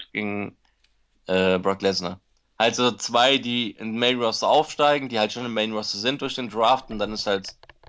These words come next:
Back to Brooklyn, also das nächste Takeover-Event und die beiden haben ein Match gegeneinander sozusagen, von beiden das letzte N X T Match. So, so damit halt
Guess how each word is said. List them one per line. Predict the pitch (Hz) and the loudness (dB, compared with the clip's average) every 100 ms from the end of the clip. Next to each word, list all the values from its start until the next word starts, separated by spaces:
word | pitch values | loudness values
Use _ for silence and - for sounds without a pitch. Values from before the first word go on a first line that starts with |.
| - | -2
Back | 110 - | -2 -2
to | 98 | -6
Brooklyn, | 123 147 139 135 135 127 - - | -4 -2 0 0 0 -4 -12 -12
also | 98 98 | -10 -10
das | 95 123 | -10 -6
nächste | 123 123 | -6 -6
Takeover-Event | 110 123 - 107 117 110 107 101 | -6 -6 -4 -4 -2 0 -2 -2
und | 110 | -4
die | |
beiden | 95 104 | 0 0
haben | 104 101 | 0 -2
ein | |
Match | 101 104 | -2 -2
gegeneinander | 107 101 101 98 | -4 -6 -6 -6
sozusagen, | - 101 98 104 104 - _ _ | -8 0 0 0 -8 -16 _ _
von | 117 101 | -4 2
beiden | 117 117 | 4 4
das | 110 104 | 0 0
letzte | 107 - - | -2 0 -2
N | 95 | -2
X | 95 - | -6 -8
T | 101 | -6
Match. | 95 90 90 - _ _ _ _ _ _ _ | -4 -4 -6 -10 _ _ _ _ _ _ _
So, | - 98 | -12 -6
so | 107 | 0
damit | 107 113 110 113 | 0 0 -2 -2
halt | 107 104 | -2 -2